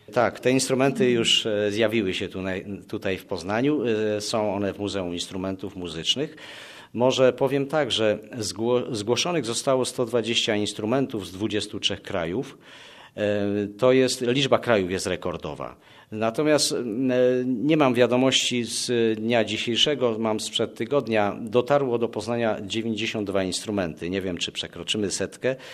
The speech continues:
Zawsze jest tak, że więcej instrumentów jest zgłoszonych, a, e, później już, e, troszeczkę mniej dociera już na samo miejsce. Ale myślę, że ta liczba około setki instrumentów jest już, e, wystarczającą liczbą, żeby mówić, że konkurs jest udany.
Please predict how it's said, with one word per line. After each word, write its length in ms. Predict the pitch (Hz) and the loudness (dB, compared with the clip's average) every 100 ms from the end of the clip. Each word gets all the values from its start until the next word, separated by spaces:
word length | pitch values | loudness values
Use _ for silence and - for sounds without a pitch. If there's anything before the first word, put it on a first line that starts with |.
| - - | -16 -4
Zawsze 280 | 147 - 135 | -2 0 0
jest 160 | - | 0
tak, 140 | - 98 | -2 -2
że 160 | 104 | -4
więcej 340 | 98 101 104 92 | -2 -4 -4 -8
instrumentów 580 | 90 - 98 90 85 | -8 -6 -6 -6 -8
jest 120 | 85 82 | -8 -8
zgłoszonych, 640 | 85 90 - 107 98 - | -8 -4 -4 -2 -4 -6
a, 220 | 90 80 - - - - | -10 -10 -14 -20 -20 -12
e, 120 | 92 | -10
później 400 | - 90 87 85 | -10 -10 -8 -6
już, 400 | 85 78 - - | -8 -8 -8 -8
e, 560 | 87 82 80 80 78 78 | -8 -8 -8 -8 -10 -12
troszeczkę 460 | - 82 85 - 85 | -14 -14 -10 -10 -10
mniej 360 | 82 82 78 80 - - | -10 -8 -10 -12 -20 -10
dociera 580 | 85 90 92 82 78 76 90 | -8 -6 -4 -4 -6 -8 -10
już 160 | 82 | -12
na 80 | 80 | -12
samo 300 | - 78 76 | -10 -10 -10
miejsce. 460 | 73 67 - - 160 | -10 -10 -10 -10 -6
Ale 200 | 196 170 | -2 0
myślę, 320 | 143 139 127 | -2 0 0
że 220 | 110 110 107 - - - - 104 | 2 2 0 -8 -16 -18 -10 -4
ta 260 | 123 110 104 | 0 2 2
liczba 540 | 110 117 104 95 85 | 2 0 0 0 0
około 300 | 73 107 95 | -4 -4 -4
setki 420 | - 117 113 - | 0 -2 -2 -4
instrumentów 720 | 101 98 - 104 101 92 92 98 | -4 -4 -2 -2 -2 -4 -8 -4
jest 220 | 98 95 | -6 -6
już, 280 | 87 - 92 | -6 -8 -8
e, 280 | 90 90 87 | -10 -10 -8
wystarczającą 1000 | 95 - 87 95 87 85 82 82 92 90 | -8 -6 -6 -4 -6 -6 -10 -10 -12 -12
liczbą, 300 | 90 95 85 | -10 -10 -10
żeby 280 | 87 80 | -10 -10
mówić, 380 | 82 85 80 78 | -10 -10 -10 -8
że 160 | 87 76 | -8 -8
konkurs 520 | - 76 - 73 - | -12 -12 -12 -14 -12
jest 320 | 78 67 - | -10 -10 -12
udany. 480 | - 69 58 62 - | -14 -12 -10 -12 -18